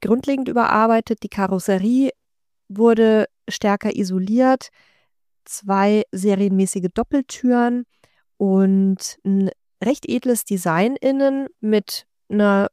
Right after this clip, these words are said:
ziemlich ausgefeilten digitalen Bordtechnik, ähm, und Klimavorbereitung. Die Zielgruppe soll hier eben sein, stationär stehende Camper,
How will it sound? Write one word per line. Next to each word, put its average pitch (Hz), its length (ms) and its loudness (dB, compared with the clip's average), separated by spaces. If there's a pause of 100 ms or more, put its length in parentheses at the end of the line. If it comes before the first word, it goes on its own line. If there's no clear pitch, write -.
(120)
ziemlich 220 280 -4
ausgefeilten 208 680 0
digitalen 185 600 -2
Bordtechnik, 240 800 -4 (840)
ähm, 196 480 2 (100)
und 208 420 0 (160)
Klimavorbereitung. 170 1500 -2 (1200)
Die 208 100 0
Zielgruppe 240 540 2
soll 202 240 4
hier 226 440 0 (260)
eben 208 240 0
sein, 196 540 2
stationär 190 800 0
stehende 202 420 0
Camper, 202 540 0